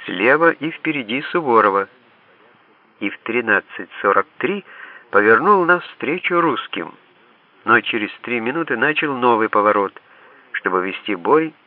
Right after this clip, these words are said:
на сходящихся курсах. Это и был знаменитый поворот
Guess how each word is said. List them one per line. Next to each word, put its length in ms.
на 160
сходящихся 680
курсах. 460
Это 160
и 80
был 260
знаменитый 640
поворот 460